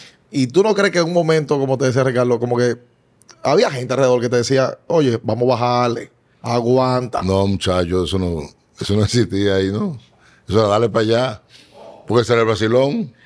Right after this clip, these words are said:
Speaker 1: Pero ¿tú no crees que era que el anillo que tú tenías alrededor no se atrevía a decirte,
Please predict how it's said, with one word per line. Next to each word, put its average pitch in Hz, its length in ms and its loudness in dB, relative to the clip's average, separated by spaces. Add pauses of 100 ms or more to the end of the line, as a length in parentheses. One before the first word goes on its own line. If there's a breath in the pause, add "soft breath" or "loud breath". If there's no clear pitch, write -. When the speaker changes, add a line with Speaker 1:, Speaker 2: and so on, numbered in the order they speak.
(120)
Speaker 1:
Pero 131 200 -2
¿tú 143 160 0
no 165 100 2
crees 165 160 0
que 151 80 0
era 165 160 2
que - 80 -6
el 151 80 2
anillo 160 400 -2
que 156 100 -2
tú 147 120 -2
tenías 160 200 -2
alrededor 143 640 2 (280)
no 131 500 0
se 160 80 0
atrevía 156 340 0
a 143 60 2
decirte, 139 560 -2